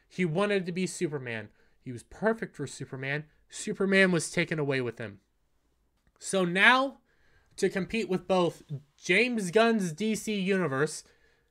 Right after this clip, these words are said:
Disney's Star Wars universe, and the M C U, along with Amazon properly assisting them and doing something proper and just buying the distribute, just buying, like, the, the rights to show it,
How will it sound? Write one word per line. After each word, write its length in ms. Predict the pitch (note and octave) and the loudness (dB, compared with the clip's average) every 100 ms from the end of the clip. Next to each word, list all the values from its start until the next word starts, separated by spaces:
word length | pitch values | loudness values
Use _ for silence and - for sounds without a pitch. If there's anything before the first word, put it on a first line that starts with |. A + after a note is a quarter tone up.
| _ _ - _ _ B2+ - | _ _ -20 _ _ -18 0
Disney's 640 | A3+ B3 A3+ G#3+ G#3+ F#3 | 4 4 2 -2 -2 0
Star 600 | - - - A3+ B3+ B3 | -4 -8 4 6 8 6
Wars 460 | F#3+ E3 E3+ D3+ B2 | 6 4 4 2 -2
universe, 560 | D#3 D#3 D3+ F#3+ G3 - - | -2 -2 0 -2 -4 -10 0
and 380 | A3+ B3+ C4 A#3 | 2 4 2 2
the 140 | G#3+ | 2
M 120 | G3 | 0
C 200 | F#3+ G3 | -2 -4
U, 520 | F3+ D3+ F3 D#3+ F3+ - _ _ _ _ _ _ | -4 2 2 2 0 -6 _ _ _ _ _ _
along 540 | D#3+ E3 F#3 A3 A#3 G#3 | 0 2 4 4 2 0
with 260 | G#3 G3 - _ - | -2 -2 -20 _ -2
Amazon 580 | G#3 G#3+ F3+ F3+ F3 E3+ _ - - | 0 2 0 0 -2 -4 _ -20 -4
properly 560 | G#3+ B3+ B3+ A3+ A3+ | -2 -2 0 2 2
assisting 720 | F#3+ - - F3 - D#3 C3+ | 2 -2 -6 -6 -4 -6 -4
them 280 | A#2 A2+ C#3+ D#3+ | -4 -4 -4 -4
and 120 | D#3 | -4
doing 260 | E3+ F3 F3 | -4 -4 -6
something 320 | F#3 F3 C#3 | -8 -8 -10
proper 460 | - F3+ F3+ C#3 | 0 2 2 0
and 140 | B2+ C3 | -2 0
just 220 | D3+ - | -2 0
buying 280 | C3 F3+ G3 | 2 2 2
the 80 | F3 | -4
distribute, 640 | F3 E3+ E3 C3 D3 - - | -4 -4 -6 -4 -4 -6 -14
just 380 | C#3+ E3+ - B2+ | -6 -6 -6 -4
buying, 580 | C#3+ E3+ F#3+ F#3+ F#3 E3 | 2 4 2 -2 -6 -8
like, 220 | D3 C#3 - _ _ _ | -8 -8 -10 _ _ _
the, 80 | C3 _ _ - _ _ _ _ - | -16 _ _ -20 _ _ _ _ -10
the 100 | B2 | -2
rights 360 | D3+ F3+ - | 2 2 2
to 100 | - | -10
show 360 | D3 - D#3 A2+ | -4 2 2 2
it, 200 | A#2+ | -4